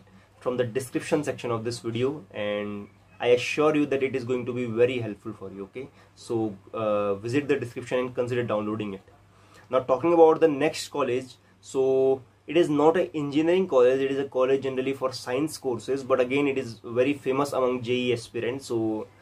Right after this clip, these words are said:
uh, that's why I have, uh, included it here, and it is I I S C Bangalore. Okay, so you must have heard this name before. So, uh, it is in Bangalore. The mode of examination are K V P I, K V P Y.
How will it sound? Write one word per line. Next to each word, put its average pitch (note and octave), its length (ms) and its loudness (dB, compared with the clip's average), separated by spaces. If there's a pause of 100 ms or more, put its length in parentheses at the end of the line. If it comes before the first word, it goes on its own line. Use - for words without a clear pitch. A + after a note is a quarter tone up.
(280)
uh, G2+ 440 -2
that's A#2+ 320 0
why B2 140 4
I - 20 2
have, A#2 280 0
uh, A2+ 480 -2
included B2+ 440 -4
it A#2+ 100 -4
here, A#2 300 0
and B2+ 160 4
it B2 80 0
is B2+ 180 0 (100)
I C3+ 320 2
I B2+ 240 0
S B2 140 2
C - 300 -10
Bangalore. A#2+ 580 2 (600)
Okay, C#3+ 160 -4
so C3 160 -4
you B2 180 -4
must B2+ 380 0
have A#2+ 200 2
heard A#2+ 220 0
this A#2 160 -6
name A#2 200 -4
before. C#3 400 -4 (340)
So, D3 600 0 (280)
uh, A#2 300 0
it C3+ 100 2
is D3 120 4
in D3 140 0
Bangalore. C3+ 440 4
The B2+ 160 -6
mode C3+ 240 2
of C3 140 0
examination C3 640 -2
are B2 200 2 (120)
K D3 100 0
V D3+ 140 2
P D3 240 0
I, C#3+ 180 0 (160)
K D3 120 0
V D#3+ 100 4
P D3 160 0
Y. C3+ 240 4